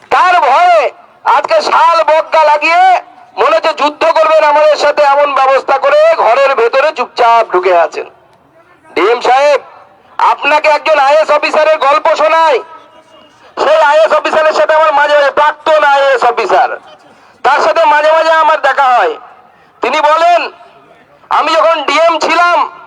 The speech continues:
আমাকে কোনো ডিএম অফিসে পাওয়া যেত না। আমি যে জেলার ডিএম ছিলাম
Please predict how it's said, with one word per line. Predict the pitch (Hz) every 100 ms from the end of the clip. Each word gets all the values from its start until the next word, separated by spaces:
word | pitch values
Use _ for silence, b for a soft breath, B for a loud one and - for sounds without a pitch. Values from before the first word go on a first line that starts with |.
| - _ _ b b
আমাকে | 233 302 330 339
কোনো | 330 330 330 320
ডিএম | 294 330
অফিসে | 320 320 330 302
পাওয়া | 285 285 294
যেত | 277 277
না। | 262 240 190 120 - - B B
আমি | 185 247 311 294
যে | 262 294
জেলার | 277 269 277 277 -
ডিএম | 240 269 285
ছিলাম | 277 262 277 339 359